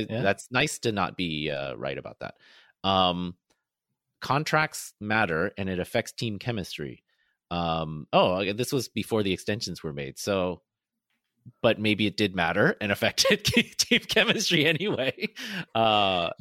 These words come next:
Speaker 2: hence the,
Speaker 1: Yeah, that,
Speaker 2: uh,
Speaker 1: that book has yet to be
Speaker 2: <laughs>
Speaker 1: written, I think.
Speaker 2: Yeah. Okay.
Speaker 1: <laughs>
Speaker 2: Um, okay. Well, and this one is, we'll only know this in a few months. Uh, Warriors flame out in the first round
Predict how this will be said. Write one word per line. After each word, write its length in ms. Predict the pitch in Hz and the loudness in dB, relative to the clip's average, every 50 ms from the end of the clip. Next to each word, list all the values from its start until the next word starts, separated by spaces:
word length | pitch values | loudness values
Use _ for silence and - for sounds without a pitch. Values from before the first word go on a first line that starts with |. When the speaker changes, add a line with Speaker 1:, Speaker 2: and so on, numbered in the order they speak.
| - - | -10 -4
Speaker 2:
hence 280 | 123 117 110 101 - - | -4 -4 -4 -4 -10 -10
the, 160 | 85 101 95 | -4 0 2
Speaker 1:
Yeah, 220 | 117 117 113 113 | 4 4 4 4
that, 220 | 101 113 127 143 135 | 4 4 4 4 4
Speaker 2:
uh, 20 | |
Speaker 1:
that 340 | 135 139 139 117 104 101 98 | 4 2 2 2 -2 -2 2
book 180 | 101 131 131 110 | 4 4 4 6
has 280 | 123 110 104 107 113 | 4 2 2 2 -2
yet 300 | 113 123 120 113 113 113 - - _ _ _ - | 0 2 4 4 2 2 -2 -10 _ _ _ -8
to 100 | - - | -6 -2
be 360 | 107 104 104 101 98 98 98 95 92 90 | 2 2 4 4 4 4 2 2 0 0
Speaker 2:
<laughs> 100 | 95 92 | 0 0
Speaker 1:
written, 420 | 95 101 92 - 82 82 82 90 - _ - | 0 -2 -4 -6 -10 -10 -12 -12 -14 _ -14
I 100 | 92 82 | -12 -12
think. 300 | - - 87 - 92 87 - - - - - 160 165 156 151 135 131 127 120 - _ - | -8 -8 -8 -8 -8 -12 -14 -20 -20 -18 -14 -14 -12 -12 -14 -14 -16 -18 -18 -20 _ -20
Speaker 2:
Yeah. 600 | - 73 73 76 76 78 73 67 64 64 64 - - - - - - - - - - - - - - - | -20 -16 -12 -8 -8 -6 -6 -6 -8 -12 -14 -16 -16 -16 -18 -18 -20 -20 -20 -20 -20 -20 -20 -12 -6 -2
Okay. 380 | 113 - - 151 131 95 131 - - | -2 0 2 2 2 2 2 2 2
Speaker 1:
<laughs> 40 | 151 - - 120 - - - - | 0 0 0 -2 -2 -2 -2 2
Speaker 2:
Um, 560 | 120 120 117 113 113 113 113 110 107 110 - _ | 4 4 6 6 8 6 6 4 2 0 -6 _
okay. 320 | - 139 143 - 139 120 113 | -2 0 2 2 2 2 2
Well, 180 | 117 131 135 - | 2 0 0 0
and 180 | - 135 139 139 | 0 0 2 2
this 160 | 139 - - | 0 0 0
one 160 | 156 147 143 | 0 0 0
is, 340 | 135 123 117 107 - - - _ | 2 0 -2 -2 -6 -12 -16 _
we'll 340 | 120 113 101 104 104 104 107 | -10 -6 -2 0 0 0 0
only 320 | 80 107 110 107 107 104 | 0 -2 -2 -2 -2 -2
know 220 | 101 98 95 95 95 | 0 0 2 2 2
this 260 | 92 95 92 87 - | 2 2 0 0 -2
in 120 | 95 87 | -4 -6
a 20 | 82 | -6
few 200 | - - 98 87 | -6 -6 -6 -4
months. 420 | 85 95 98 92 90 - - - - - | -2 -2 -2 -4 -4 -6 -8 -8 -4 -2
Uh, 220 | 101 92 90 90 - | 0 0 0 0 -2
Warriors 420 | 98 98 110 120 131 135 135 135 | -2 0 2 2 2 2 0 -2
flame 320 | - - - 131 127 127 127 | -4 -4 -2 -2 -2 0 -2
out 200 | 135 139 - - | -2 -4 -4 -6
in 60 | 107 | -8
the 60 | 101 | -10
first 340 | - - 120 123 127 - - | -6 -4 -2 -2 -2 -2 -4
round 400 | 113 117 110 113 113 117 120 117 | -2 -2 -2 -2 -2 -4 -6 -10